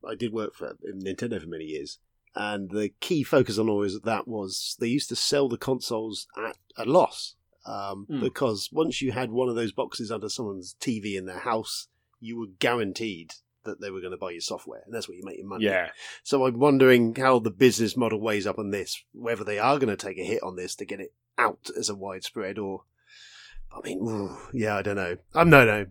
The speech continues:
Speaker 1: I mean, yeah. The industry, the board game sector, the hobby sector is very split on that anyway. I know there's a lot of people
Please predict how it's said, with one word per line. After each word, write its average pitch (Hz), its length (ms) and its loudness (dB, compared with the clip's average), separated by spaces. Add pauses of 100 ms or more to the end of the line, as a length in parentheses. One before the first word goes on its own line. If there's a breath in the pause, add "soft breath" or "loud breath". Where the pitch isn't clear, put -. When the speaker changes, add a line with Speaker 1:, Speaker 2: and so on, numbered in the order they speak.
(160)
Speaker 1:
I 110 40 -8
mean, 98 320 -10
yeah. 104 220 -4 (240)
The 160 140 10
industry, 165 380 6
the 123 60 4
board 196 260 12
game 151 260 6
sector, 135 360 2
the 117 100 0
hobby 135 220 2
sector 107 260 -2
is 101 80 -8
very 123 160 -2
split - 300 0
on 113 80 -4
that 107 180 -6 (260)
anyway. 107 400 -4
I 90 40 -10
know 110 240 -4
there's 101 100 -8
a 104 60 -8
lot 117 320 -2
of 110 60 -12
people 101 280 -14